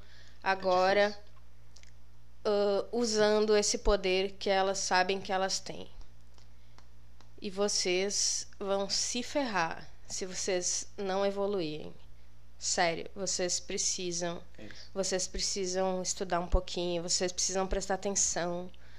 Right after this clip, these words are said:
Speaker 1: vocês vão ser deixados de lado. É isso que vai acontecer. Sério.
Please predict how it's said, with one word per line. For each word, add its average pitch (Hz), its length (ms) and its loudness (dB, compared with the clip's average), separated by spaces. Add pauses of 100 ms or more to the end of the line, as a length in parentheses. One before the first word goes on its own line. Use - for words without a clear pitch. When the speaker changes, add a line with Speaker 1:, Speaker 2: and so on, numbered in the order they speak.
(300)
Speaker 1:
vocês 180 260 0
vão 190 100 0
ser 190 180 0
deixados 190 440 2
de 190 100 -2
lado. 165 560 0 (1040)
É 185 120 -2
isso 175 260 0
que - 60 -2
vai 185 160 6
acontecer. 180 580 -4 (720)
Sério. - 580 -2